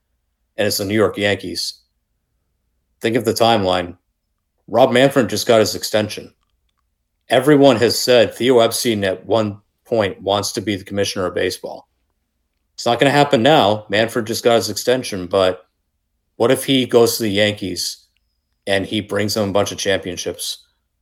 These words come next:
or at least, at the very least, turns it around and turns them back into what they were?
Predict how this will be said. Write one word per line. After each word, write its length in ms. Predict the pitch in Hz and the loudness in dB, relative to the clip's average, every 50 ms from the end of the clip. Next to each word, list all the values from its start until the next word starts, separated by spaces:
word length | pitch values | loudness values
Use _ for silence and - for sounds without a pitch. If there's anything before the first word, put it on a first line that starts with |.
| _ _ _ | _ _ _
or 180 | - 98 104 110 | 0 2 2 2
at 140 | 110 101 107 | 2 0 0
least, 300 | 123 131 123 - - - | 0 0 0 0 -2 -2
at 100 | 123 - | -2 -2
the 80 | 117 | 2
very 220 | 113 131 143 139 123 | 4 6 6 6 6
least, 300 | 117 123 117 110 - - | 4 2 2 0 -2 -4
turns 260 | - 123 123 113 117 | -2 -2 -2 0 -2
it 60 | 110 | -2
around 360 | 98 92 98 107 110 107 101 | 0 2 2 2 2 2 0
and 120 | 95 90 87 | -2 -4 -4
turns 240 | - 110 107 101 92 | -6 -4 -4 -4 -4
them 140 | 104 98 | -6 -4
back 240 | 92 98 95 95 - | -2 -2 -2 -2 -4
into 160 | 104 98 98 | -8 -10 -6
what 160 | 98 98 95 - | -6 -6 -4 -4
they 80 | 95 | -6
were? 360 | 82 - 98 95 92 - - | -4 -2 -2 -2 -2 -4 -10